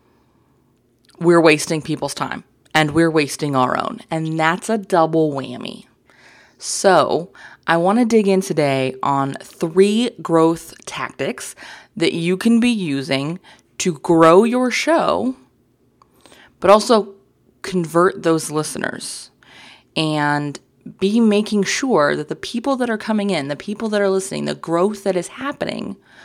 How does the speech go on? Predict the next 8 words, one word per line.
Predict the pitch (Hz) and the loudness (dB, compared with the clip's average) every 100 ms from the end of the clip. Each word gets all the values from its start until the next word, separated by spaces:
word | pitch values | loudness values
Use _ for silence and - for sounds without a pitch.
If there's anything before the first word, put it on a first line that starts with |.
| - - - | -20 -20 -16
serves | - - 262 175 165 220 247 - - - _ _ _ _ _ _ _ _ _ _ _ _ _ _ | -8 0 2 2 2 0 -2 -10 -12 -16 _ _ _ _ _ _ _ _ _ _ _ _ _ _
you, | - 202 330 330 - _ _ _ _ _ _ _ _ _ _ _ _ _ _ _ _ _ _ | -4 4 4 2 -18 _ _ _ _ _ _ _ _ _ _ _ _ _ _ _ _ _ _
serves | - - 160 151 147 147 139 139 - - - _ _ _ _ _ _ _ _ _ _ _ | -16 -8 -4 -2 -2 -6 -8 -12 -12 -12 -16 _ _ _ _ _ _ _ _ _ _ _
your | 156 | -4
listeners, | 180 240 311 302 294 - - - _ _ _ _ _ _ _ _ _ _ | -4 -2 -2 -4 -4 -10 -18 -20 _ _ _ _ _ _ _ _ _ _
serves | - 165 160 156 | -10 -6 -6 -6
your | 151 | -8
business, | - 226 262 294 285 262 - - | -6 -4 -4 -2 -2 -2 -8 -16